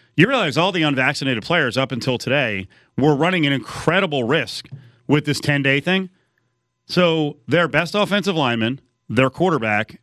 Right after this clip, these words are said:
and arguably one of their best defensive players were all rolling the dice down the stretch and going into the playoffs. That is incredible. They all just got a massive break with the rule change in the N F L.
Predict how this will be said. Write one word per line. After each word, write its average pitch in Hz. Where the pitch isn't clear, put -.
and 120
arguably 143
one 139
of 147
their 127
best 117
defensive 131
players 110
were 123
all 160
rolling 156
the 123
dice 123
down 139
the 135
stretch -
and 127
going 127
into 117
the 98
playoffs. 98
That 170
is 165
incredible. 120
They 165
all 165
just 139
got 131
a 123
massive 143
break 123
with 113
the 123
rule 113
change 98
in 104
the 95
N 90
F 87
L. 80